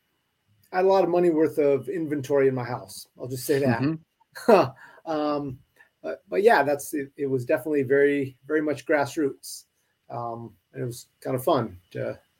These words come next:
Speaker 1: to, to do that and, and help Brian out. And he helped me out by giving me a job. Then I also, um, that's where my first kind of full-time coaching gig came, was through I Run Far, 'cause same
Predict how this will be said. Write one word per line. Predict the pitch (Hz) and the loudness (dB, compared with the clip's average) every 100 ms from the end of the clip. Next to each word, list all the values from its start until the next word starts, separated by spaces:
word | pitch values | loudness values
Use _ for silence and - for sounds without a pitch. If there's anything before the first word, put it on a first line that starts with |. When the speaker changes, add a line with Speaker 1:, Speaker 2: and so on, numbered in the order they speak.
| _ _ - - | _ _ -20 -2
Speaker 1:
to, | 139 - - | -2 -2 -10
to | 151 | 0
do | 185 | 6
that | 143 120 120 | 6 6 2
and, | 120 120 | -2 -2
and | 131 127 | -2 0
help | 135 127 | 0 2
Brian | 135 135 139 | 2 4 4
out. | 143 | 2
And | 156 | 2
he | 135 | 4
helped | 147 135 139 | 6 4 2
me | 131 | 0
out | 139 135 | 0 0
by | 135 | 0
giving | 139 139 | 0 -2
me | 131 | -2
a | |
job. | 123 123 117 123 131 127 _ - - - | -2 0 0 0 -2 -6 _ -20 -20 -4
Then | 143 139 | 0 2
I | 131 131 | 2 4
also, | 139 131 135 127 120 120 - _ _ _ | 2 2 2 2 2 -2 -8 _ _ _
um, | - 143 143 131 _ _ _ _ _ - - - | -18 -16 -16 -20 _ _ _ _ _ -18 -18 -8
that's | - 135 | -8 -2
where | 143 | 0
my | 127 123 | 0 -2
first | - 147 135 | 0 2 2
kind | - 131 | 0 -4
of | 127 | 0
full-time | 156 151 139 131 | 0 2 0 -2
coaching | 127 170 170 143 | 4 4 4 -4
gig | 127 135 135 127 | 4 6 6 2
came, | 139 135 131 | -2 0 0
was | 127 123 | -2 -2
through | - 131 | -2 0
I | 131 | 2
Run | 131 123 | 0 0
Far, | 123 131 | 0 0
'cause | 135 123 - | 0 -4 -2
same | 135 131 131 | -2 0 -4